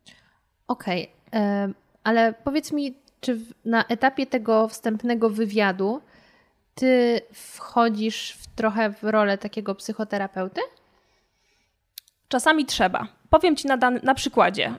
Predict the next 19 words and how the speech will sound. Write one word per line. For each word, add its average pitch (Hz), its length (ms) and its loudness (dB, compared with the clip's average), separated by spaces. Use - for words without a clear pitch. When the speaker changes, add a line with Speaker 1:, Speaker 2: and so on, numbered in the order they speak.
Speaker 2:
E, 214 300 0
Speaker 1:
Najlepiej. 208 500 2
Speaker 2:
miałam 277 300 4
ostatnio 262 340 -2
w 233 40 -8
gabinecie 240 380 -2
taką 233 200 -4
sytuację, 226 800 -2
że 233 140 -10
przyszła 247 360 -6
do 226 140 4
mnie, 208 420 -4
e, 214 640 -4
pani 233 600 -4
w 226 120 -10
bardzo 240 500 2
złym 240 200 -2
stanie 226 260 -4
psychicznym, 220 720 -8